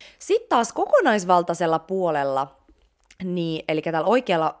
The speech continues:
aivolohkolla, niin täällä on ominaisuuksina samanaikaisuus ja impulsiivisuus. Ja tää samanaikaisuus tarkoittaa sitä, että tän henkilön aivolohkot toimii koko ajan samaa aikaa.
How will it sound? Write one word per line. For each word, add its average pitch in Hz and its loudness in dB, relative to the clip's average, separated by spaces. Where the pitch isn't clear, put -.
aivolohkolla, 151 -2
niin 156 -8
täällä 285 4
on 190 2
ominaisuuksina 170 0
samanaikaisuus 175 -4
ja 156 -10
impulsiivisuus. - -10
Ja 175 -4
tää 220 6
samanaikaisuus 277 0
tarkoittaa 175 -4
sitä, 226 -4
että 165 -8
tän 165 -4
henkilön 190 -4
aivolohkot 165 -4
toimii 151 -6
koko 277 -2
ajan 160 -2
samaa 160 -4
aikaa. 151 -12